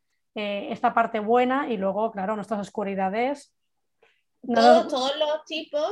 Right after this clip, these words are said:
Speaker 2: los eneatipos tienen su parte de sombra y su parte
Speaker 1: Sí,
Speaker 2: de luz.
Speaker 1: sí.
Speaker 2: Y a mí me llamó, por ejemplo, mucha atención cuando leí ese libro, el perfil de, de las personas que van de, de víctimas.
Speaker 1: Sí, el libro,
Speaker 2: Porque al
Speaker 1: para,
Speaker 2: final
Speaker 1: para los que no lo sepan, es el de Borja Vilaseca, quieres decir, ¿no?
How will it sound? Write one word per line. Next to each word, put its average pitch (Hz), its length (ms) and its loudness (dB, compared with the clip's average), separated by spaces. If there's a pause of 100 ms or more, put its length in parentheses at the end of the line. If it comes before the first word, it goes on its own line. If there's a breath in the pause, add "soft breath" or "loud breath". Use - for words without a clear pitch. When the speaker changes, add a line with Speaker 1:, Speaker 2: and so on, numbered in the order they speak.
(160)
Speaker 2:
los 269 200 0
eneatipos 262 560 2
tienen 240 320 -2
su 220 580 0
parte 202 240 2
de 226 120 4
sombra 294 580 2
y 262 100 0
su 233 140 -4
parte 214 180 4
Speaker 1:
Sí, 240 100 2
Speaker 2:
de 220 140 4
luz. 185 240 -6 (240)
Speaker 1:
sí. 214 240 0
Speaker 2:
Y 269 100 4
a 240 80 8
mí 254 80 0
me 311 120 0
llamó, 330 200 6
por 311 100 8
ejemplo, 302 420 2
mucha 294 220 -2
atención 277 320 -2
cuando 226 220 2
leí 190 220 0
ese 254 200 -4
libro, 285 380 -2 (180)
el 247 180 -4
perfil 240 580 0
de, 240 600 2 (840)
de 233 200 0
las 214 160 4
personas 240 420 -4
que 254 160 -2
van 240 320 0
de, 226 360 4
de 196 120 2
víctimas. 185 540 -8 (300)
Speaker 1:
Sí, - 160 -8
el 269 180 6
libro, 285 240 8
Speaker 2:
Porque - 140 8
al - 40 10
Speaker 1:
para, 254 120 8
Speaker 2:
final 254 140 -2
Speaker 1:
para 247 180 8
los 240 120 4
que 262 100 0
no 247 100 4
lo 247 140 4
sepan, 320 540 -2
es 233 160 -4
el 240 100 -2
de 220 80 2
Borja 226 300 4
Vilaseca, 208 540 -4
quieres 196 220 -4
decir, 190 360 -6
¿no? 254 280 -6